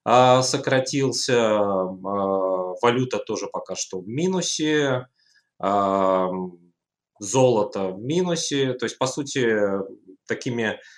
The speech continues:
а, чуть ли не единственным инструментом финансовым, который показал хорошую динамику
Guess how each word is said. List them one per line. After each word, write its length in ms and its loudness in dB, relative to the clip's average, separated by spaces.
а, 640 2
чуть 220 -10
ли 60 -8
не 180 -2
единственным 500 -4
инструментом 600 -4
финансовым, 640 -4
который 680 -6
показал 680 -6
хорошую 420 -4
динамику 640 -6